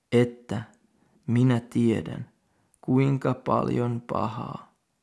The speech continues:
sinä olet tekevä israelilaisille. Sinä pistät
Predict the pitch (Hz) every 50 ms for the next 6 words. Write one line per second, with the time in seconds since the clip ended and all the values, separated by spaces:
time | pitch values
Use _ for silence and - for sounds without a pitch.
0 | _ _ _ _ _ _ _ _ - - - - 135 123 117 104 - - 120 -
1 | _ _ _ _ _ _ _ _ _ - - 92 98 - - - - - - -
2 | 98 107 - - 107 107 - - - - - - 107 - - - - - - -
3 | - - - - - - - - - - - - - - - - - - - -
4 | _ _ _ _ _ _ _ _ _ _ _ _ _ - _ _ - - 113 113
5 | 113 113 110 - - 135 135 135 127 - - - 127 120 110 - - -